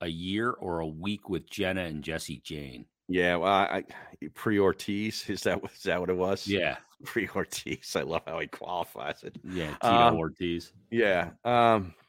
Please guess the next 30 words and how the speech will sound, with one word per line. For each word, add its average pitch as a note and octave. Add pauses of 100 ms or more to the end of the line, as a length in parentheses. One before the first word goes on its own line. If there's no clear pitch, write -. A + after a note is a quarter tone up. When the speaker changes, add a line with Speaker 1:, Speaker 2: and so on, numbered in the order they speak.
(140)
Speaker 2:
yeah, A2
I'd A2+
probably A#2+
go F#2
free, D#2+ (220)
free D#2+
golf C#2
for C2+
a C2+
year. C#2 (480)
Speaker 1:
That's F2+
Speaker 2:
'Cause E2+
Speaker 1:
a D2
Speaker 2:
I D2
Speaker 1:
lot -
Speaker 2:
spend, F2
Speaker 1:
of -
golf, C2
Speaker 2:
I C2
spend, F#2
Speaker 1:
Aaron. -
Speaker 2:
I -
spend F#2+
a D#2
lot D2
of C#2+
money C#2 (600)
on D2
Speaker 1:
Yeah, C2+
Speaker 2:
that. C#2